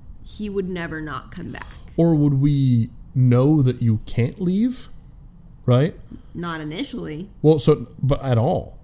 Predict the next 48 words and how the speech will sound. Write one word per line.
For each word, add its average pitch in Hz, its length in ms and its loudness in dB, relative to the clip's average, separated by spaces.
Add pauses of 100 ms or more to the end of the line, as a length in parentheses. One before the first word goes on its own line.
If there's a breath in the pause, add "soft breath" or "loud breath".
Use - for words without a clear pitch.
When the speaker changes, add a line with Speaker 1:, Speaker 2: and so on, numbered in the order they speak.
Speaker 2:
'Cause 135 120 4
that's 139 160 2
what 123 80 2
I'm 113 100 4
saying. 110 320 0
Do 123 80 4
we 123 120 6
just 117 240 2
assume 113 340 4
that 107 240 0
the 110 160 0
ocean 117 400 4
got 127 240 2
him? 165 140 0
'Cause 113 280 2 (140)
I 123 80 2
think 160 160 0
it's 123 100 -2
one 113 80 4
of 107 60 2
those 101 140 0
things 110 240 2
where, 98 200 2
like, 104 300 -2
the 101 100 -4
four 113 220 4
of 101 100 0
us 131 160 2
would 113 100 0
look 101 160 0
at 104 60 0
each 101 140 0
other 101 80 2
and 101 60 2
be 104 80 2
like, 95 180 -2 (680 loud breath)
"We 104 140 2
don't 110 200 2
know 117 120 6
how 123 140 4
to 131 60 0
fly 101 260 2
anything. 95 480 0 (120)
We 113 120 2
don't 107 180 0
know 104 120 2
how 107 100 2
to 98 260 0